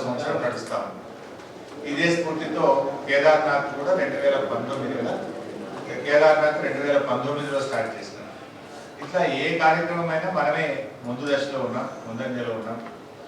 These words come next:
మరి హనుమాన్ దీక్షాపరుల కోసం కూడా రావి చెట్టు హనుమాన్ల దగ్గర మరి పర్మనెంట్గా ఒక భవనాన్ని నిర్మించి అసలు నలభై ఒక్క రోజుల పాటు దీక్ష, మన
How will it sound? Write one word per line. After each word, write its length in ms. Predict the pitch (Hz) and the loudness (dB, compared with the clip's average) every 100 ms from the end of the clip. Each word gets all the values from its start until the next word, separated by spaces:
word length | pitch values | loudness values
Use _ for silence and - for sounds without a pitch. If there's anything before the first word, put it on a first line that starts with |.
| - - | -16 -8
మరి 220 | 120 123 123 117 113 - 151 - - - - | -6 -2 -4 -4 -6 -8 -10 -12 -16 -16 -8
హనుమాన్ 360 | 123 143 160 156 143 | -4 4 4 6 -2
దీక్షాపరుల 560 | 143 151 147 143 139 135 | 2 4 4 2 0 -2
కోసం 220 | 135 135 123 | -4 -4 -6
కూడా 180 | 143 160 160 - - | -2 0 0 -2 -2
రావి 220 | 120 143 147 | 2 2 0
చెట్టు 260 | 151 143 135 | -2 -2 -2
హనుమాన్ల 360 | 127 135 135 131 127 | 0 -2 -2 -2 -2
దగ్గర 220 | 135 139 147 - - - - - - - - - - 123 | 2 4 2 0 -6 -14 -18 -20 -20 -18 -18 -20 -18 -8
మరి 140 | 123 110 | -6 -2
పర్మనెంట్గా 560 | 117 117 147 151 160 160 143 | -2 2 2 0 -2 2 2
ఒక 100 | 131 113 | 2 -2
భవనాన్ని 420 | 117 139 151 147 139 | -2 2 2 2 -4
నిర్మించి 460 | 131 131 127 123 165 170 - - - - - - - | -8 -8 -10 -8 -8 -10 -12 -16 -18 -16 -18 -18 -12
అసలు 180 | - 131 117 | -10 -6 -2
నలభై 340 | 127 139 156 156 151 151 147 151 131 | 2 4 4 4 4 2 0 -6 -6
ఒక్క 120 | 123 147 143 | -2 2 2
రోజుల 280 | 151 160 165 156 | 2 2 4 4
పాటు 240 | 143 147 147 147 | 4 2 -2 -4
దీక్ష, 260 | 143 143 - - 123 123 | -4 -4 -6 -8 -8 -4
మన 160 | 123 | -2